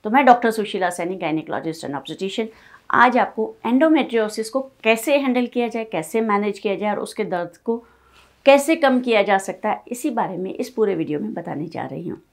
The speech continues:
तो सबसे पहले बात करेंगे कि एंडोमेट्रियोसिस के बारे में। तो एंडोमेट्रियोसिस क्या होता है, कैसे पता चलेगा, ये हमने हमारे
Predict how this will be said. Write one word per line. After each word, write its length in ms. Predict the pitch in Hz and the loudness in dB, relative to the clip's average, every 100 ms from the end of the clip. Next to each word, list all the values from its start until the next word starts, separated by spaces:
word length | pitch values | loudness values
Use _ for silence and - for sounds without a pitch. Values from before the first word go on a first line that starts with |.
| _ _ - _ | _ _ -20 _
तो 80 | 254 | -4
सबसे 300 | 254 254 285 | -4 -2 0
पहले 260 | 254 220 214 | 2 2 2
बात 260 | 202 196 | 2 2
करेंगे 320 | 208 190 196 | -2 -4 -4
कि 160 | 226 277 | -6 -2
एंडोमेट्रियोसिस 800 | 226 247 247 247 196 190 226 220 - _ _ - | 0 2 0 0 -4 -4 -6 -8 -14 _ _ -2
के 120 | 247 | 0
बारे 280 | 196 143 - | 0 -2 -4
में। 160 | 147 - _ _ | -8 -8 _ _
तो 60 | - | 0
एंडोमेट्रियोसिस 720 | 247 269 294 277 262 254 247 | 4 4 4 2 -2 -2 -6
क्या 240 | - 208 226 | 0 4 4
होता 340 | 247 247 247 | 2 -4 -4
है, 140 | 214 | -6
कैसे 340 | 240 226 220 262 | -6 -4 -2 -2
पता 260 | 254 233 | -2 -2
चलेगा, 320 | 233 233 208 233 | -2 -4 -4 -4
ये 120 | 233 | -6
हमने 280 | 226 214 214 | -4 -4 -4
हमारे 380 | 214 208 220 | -2 -2 -4